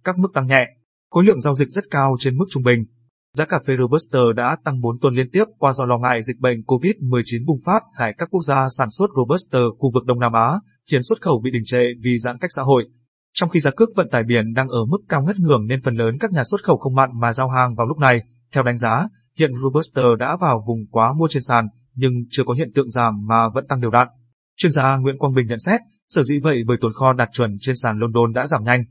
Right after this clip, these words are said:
giá cước vận tải cao dẫn đến cấu trúc vắt giá. Đây là hiện tượng nhà đầu cơ nâng giá bán ở tháng gần cao hơn tháng xa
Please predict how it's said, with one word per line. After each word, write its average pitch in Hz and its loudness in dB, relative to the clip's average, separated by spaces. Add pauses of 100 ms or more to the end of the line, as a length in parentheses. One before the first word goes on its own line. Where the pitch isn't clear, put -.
(220)
giá 131 0
cước - 2
vận 175 0
tải 117 0
cao 123 4
dẫn 123 -4
đến 110 -2
cấu 113 2
trúc 180 -4
vắt 170 -4
giá. 123 2 (340)
Đây 202 6
là 147 4
hiện 156 -2
tượng 123 0
nhà 117 0
đầu 113 0
cơ 127 4
nâng 120 -2
giá 113 0
bán 147 -2
ở 170 -4
tháng 113 -2
gần 131 -2
cao 127 2
hơn 123 0
tháng 113 -6
xa 127 0